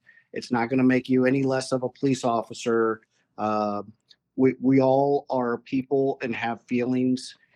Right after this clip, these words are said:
And again, we, we see things that the normal person should never see, uh, and, and we're dealt with those cards. So we have to figure out a way for us to,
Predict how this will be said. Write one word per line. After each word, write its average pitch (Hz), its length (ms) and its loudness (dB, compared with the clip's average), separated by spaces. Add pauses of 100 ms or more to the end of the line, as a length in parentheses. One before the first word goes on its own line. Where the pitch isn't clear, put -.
(200)
And 117 640 -4
again, 117 500 2
we, 123 240 2
we 120 140 0
see 147 220 0
things 151 400 4
that 131 240 0 (560)
the - 60 -2
normal 135 380 4
person 123 720 0 (360)
should 120 260 -2
never 135 320 4
see, 113 640 0 (400)
uh, 110 380 -2 (100)
and, 117 280 0
and 117 140 0
we're 117 140 0
dealt 131 260 2
with 127 140 0
those 117 160 0
cards. 117 480 -2
So 123 120 0
we 117 180 0
have 131 220 -2
to 143 140 -4 (140)
figure 139 360 2
out 131 160 0
a 123 60 -4
way 123 600 -2 (480)
for 117 200 0
us 123 300 -2
to, 117 260 -2